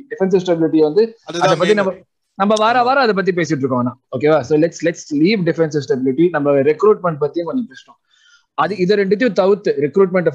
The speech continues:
Speaker 1: course, நம்ம பிளேயர் ப்ரொஃபைல் இந்த மாதிரி மேனேஜருக்கு தேவை, இந்த ட்வென்டி ஃபைவ் இயர்ஸ், அந்த, அந்த ரேஞ்சில தான் நம்ம வாங்குறோம், மோல்டபிள் பிளேயர்ஸ் எல்லாம் சொல்றோம். இதை தவிர்த்து, ஆம், பிளேயர் டெவலப்மெண்ட்லயோ, இல்ல வந்து பிளேயர் பிளே, கேம் பிளே பேட்டர்ன்ஸ்லயோ, or like in terms of, you know,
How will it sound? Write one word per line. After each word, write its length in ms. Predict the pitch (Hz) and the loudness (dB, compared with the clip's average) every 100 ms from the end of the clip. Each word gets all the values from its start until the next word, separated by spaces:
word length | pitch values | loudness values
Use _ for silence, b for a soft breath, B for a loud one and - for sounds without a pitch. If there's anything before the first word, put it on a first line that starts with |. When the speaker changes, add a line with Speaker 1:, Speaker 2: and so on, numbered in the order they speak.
| 180 | -2
Speaker 1:
course, 80 | |
நம்ம 220 | 165 156 143 | -2 -2 -2
பிளேயர் 300 | 165 170 165 | 0 0 -2
ப்ரொஃபைல் 260 | 151 160 | -4 -2
இந்த 140 | 147 143 | 0 0
மாதிரி 180 | 151 156 | 0 0
மேனேஜருக்கு 420 | 151 151 135 127 | -2 0 -2 -4
தேவை, 400 | 117 175 170 165 | 0 2 4 2
இந்த 120 | 147 | 2
ட்வென்டி 280 | 139 147 143 151 | -2 -2 -4 -6
ஃபைவ் 180 | 139 | -4
இயர்ஸ், 220 | 143 151 139 | 2 0 0
அந்த, 160 | 135 | -4
அந்த 340 | 131 143 151 147 | -4 0 2 4
ரேஞ்சில 260 | 160 156 | 2 2
தான் 160 | 170 165 | 0 0
நம்ம 80 | 139 | 0
வாங்குறோம், 420 | 143 147 151 147 | 0 2 0 2
மோல்டபிள் 400 | 151 151 147 143 135 | 2 2 2 0 0
பிளேயர்ஸ் 240 | 131 135 | -2 -2
எல்லாம் 180 | - - | -10 -20
சொல்றோம். 480 | _ _ _ _ _ | _ _ _ _ _
இதை 120 | 151 165 | -4 -2
தவிர்த்து, 680 | - 233 285 226 208 233 _ _ _ _ | 0 0 -4 0 0 0 _ _ _ _
ஆம், 480 | 175 180 175 165 160 175 | -2 2 2 0 -2 -2
பிளேயர் 460 | 196 214 226 202 160 | 2 2 2 0 0
டெவலப்மெண்ட்லயோ, 880 | 180 214 202 185 156 156 160 165 | 0 0 -2 -4 -2 0 2 2
இல்ல 180 | 160 151 | 2 2
வந்து 220 | 151 165 | 2 0
பிளேயர் 440 | 165 165 180 170 _ | 0 2 2 0 _
பிளே, 360 | 160 180 196 156 | -2 2 2 0
கேம் 300 | 165 190 202 | 2 2 2
பிளே 160 | 196 | 0
பேட்டர்ன்ஸ்லயோ, 760 | 170 151 143 143 131 139 143 143 139 | 2 0 -2 -10 -12 -4 0 0 2
or 140 | 156 | 2
like 280 | 175 160 147 | 2 -4 -4
in 120 | 147 | -6
terms 300 | 156 170 160 | -2 -2 -2
of, 120 | 156 147 | -6 -4
you 120 | 139 | -6
know, 80 | 139 | -2